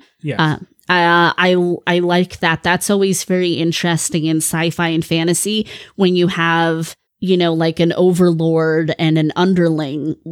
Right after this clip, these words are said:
Speaker 2: race, race-wise, but then there's dissenters on either end that come together and make unions. I find that a really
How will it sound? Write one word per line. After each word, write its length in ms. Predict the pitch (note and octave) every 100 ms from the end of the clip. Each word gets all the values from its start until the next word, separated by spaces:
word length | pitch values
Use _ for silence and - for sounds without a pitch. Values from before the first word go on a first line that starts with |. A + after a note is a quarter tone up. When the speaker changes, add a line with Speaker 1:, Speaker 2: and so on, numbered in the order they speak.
| -
Speaker 2:
race, 680 | F#3+ F3 F#3+ F#3+ F#3+ - - -
race-wise, 1040 | - F3+ F#3+ A3+ G3+ - D3 A#2 C3+ D#3 - - - -
but 180 | -
then 180 | F3 F3+
there's 360 | F3 E3+ - - _ -
dissenters 640 | G3 F3 F#3 G#3 G3 F#3 E3+
on 120 | E3
either 340 | E3+ E3 D#3+
end 540 | F3+ F#3 E3 C#3 C#3+ - _ _
that 160 | G3 F#3
come 220 | G3 F3+
together 520 | F3+ E3+ F3 E3+ E3+
and 100 | E3+
make 240 | E3 D#3+ E3+
unions. 800 | E3+ F3 F#3 G3+ A3+ C#4+ C#4 -
I 120 | F#3+
find 320 | E3+ G#3+ G3 F#3+
that 140 | F3
a 60 | F3
really 840 | F3 E3+ F#3 F#3+ F#3 F3+ E3+